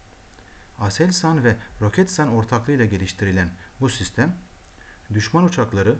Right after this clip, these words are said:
insansız hava araçları ve seyir füzelerine karşı etkin koruma sağlamak amacıyla tasarlanmıştır. Hisar savunma sisteminin türleri.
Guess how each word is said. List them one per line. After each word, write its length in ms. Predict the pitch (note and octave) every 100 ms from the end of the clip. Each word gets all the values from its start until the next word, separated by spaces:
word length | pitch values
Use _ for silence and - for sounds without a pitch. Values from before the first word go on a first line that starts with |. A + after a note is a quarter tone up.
| - - - - - -
insansız 580 | A2 A2 C3+ A#2+ D3+
hava 260 | - B2+ D#3
araçları 540 | D3+ A2 - F#2+ G#2 - - - - -
ve 160 | A#2 A2+ - -
seyir 340 | - A2+ F#3
füzelerine 640 | F3+ C3 A2+ G2 G#2 A#2 B2+
karşı 440 | G2 F2+ - F3+ F3+ - - -
etkin 380 | B2+ C3 - F3
koruma 380 | D3 C3 C#3+ D3
sağlamak 520 | - C3 C3 C#3+ C#3
amacıyla 460 | A#2 A#2 A#2 C3+ C3+
tasarlanmıştır. 840 | A2 G2+ G#2 G2+ G2 - - F2 - - - - - - - - - - - - - - G#3
Hisar 260 | G3 F#3
savunma 400 | E3+ D3+ D3+ D#3
sisteminin 500 | D3 - C#3+ C#3 C3+
türleri. 380 | A#2 G#2+ F#2+ E2+